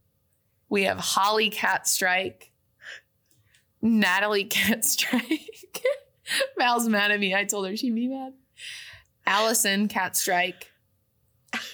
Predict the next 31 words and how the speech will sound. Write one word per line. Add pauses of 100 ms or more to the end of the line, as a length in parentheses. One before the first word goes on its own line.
(140)
Allie
with
an
A
L
I. (400)
Catstrike. (580)
Allie
with
an
A
L
L
Y. (1160)
A
L
L
I (140)
Catstrike. (1000)
Allie
Catstrike.
Okay,
actually,
someone, (140)
someone
actually
did
spell
it
Allie. (1000)
Like,